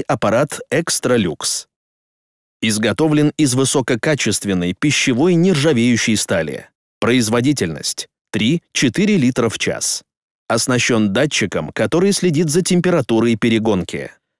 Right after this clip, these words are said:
Основная особенность самогонного аппарата "Экстра Люкс" — двойная степень очистки — которая достигается посредством двух сухопарников, каждый из которых оснащен краном для слива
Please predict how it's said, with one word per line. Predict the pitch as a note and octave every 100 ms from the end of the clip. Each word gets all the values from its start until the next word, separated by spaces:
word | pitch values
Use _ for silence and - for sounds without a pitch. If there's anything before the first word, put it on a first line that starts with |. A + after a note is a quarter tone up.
| _ -
Основная | A2+ - B2 D3+ F3+ E3+
особенность | D3+ D3+ - D3 F#2+ E2+ D2+ - -
самогонного | - A#2+ A2 G#2+ G2+ G2 G2
аппарата | F#2+ G2+ G2+ F#2+ G2+ -
"Экстра | G2+ - - F2+
Люкс" — | G2+ D3+ - - _ _ -
двойная | G#2+ A2+ A2 C3 F#3+ F#3+
степень | - D3+ D3+ D3 -
очистки — | B2+ - A#2 - - D#2 - _ _ -
которая | A#2 A2 F#2+ F#2
достигается | G2 - D3+ F#3 F3+ F3
посредством | - - F3 G3+ - F3 D3
двух | A#2+ D3+ G#3+
сухопарников, | - D#3 D3+ C3 G#2+ F2 E2+ D#2+ - - _
каждый | - A2+ F3+ G3
из | - G3 -
которых | F3 F3 F3+ - -
оснащен | C#3 C3 D3 C#3 G#3
краном | E3+ - E3+ F#3+ E3+
для | C3 A#2+
слива | G3 C3+ F3+